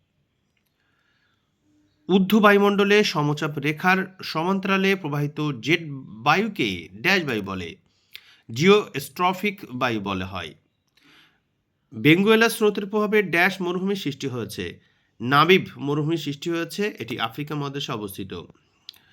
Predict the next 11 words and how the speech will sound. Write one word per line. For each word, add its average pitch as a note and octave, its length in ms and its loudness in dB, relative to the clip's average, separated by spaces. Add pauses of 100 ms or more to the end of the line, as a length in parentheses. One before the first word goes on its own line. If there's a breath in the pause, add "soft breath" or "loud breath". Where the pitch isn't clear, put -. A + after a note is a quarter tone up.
(380 loud breath)
নতুন F#3 320 6
নির্মাণ G3 320 6
কার্য G3+ 280 0
বা F#3+ 180 2
পুরনো F#3 500 2
নির্মাণ F3 360 0
কার্য F3+ 320 -2
ভাঙার D3+ 320 -6
ফলে F3+ 280 -2
উৎপন্ন D#3+ 580 -4
কংক্রিটের F3 680 -2